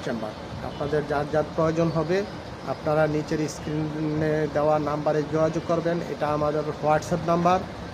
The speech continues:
WhatsApp নাম্বারে যোগাযোগ করতে পারেন অথবা সরাসরি কল করতে পারেন। আপনারা এটা আরএফএল কোম্পানিতে আমরা করেছি। আপনারা, আপনাদের দরকার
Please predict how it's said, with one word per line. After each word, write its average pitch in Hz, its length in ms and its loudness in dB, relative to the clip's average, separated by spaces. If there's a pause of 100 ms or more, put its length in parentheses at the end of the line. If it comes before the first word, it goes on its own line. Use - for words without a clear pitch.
(340)
WhatsApp 151 440 2
নাম্বারে 160 400 4
যোগাযোগ 160 380 0
করতে 170 200 -2
পারেন 165 280 2
অথবা 160 360 2
সরাসরি 160 460 0 (100)
কল 170 200 4
করতে 165 220 0
পারেন। 170 280 2
আপনারা 160 420 2 (400)
এটা 151 180 0
আরএফএল 151 540 0
কোম্পানিতে 180 420 2
আমরা 170 320 4 (180)
করেছি। 185 420 0 (640)
আপনারা, 180 640 4
আপনাদের 170 400 2
দরকার 165 300 4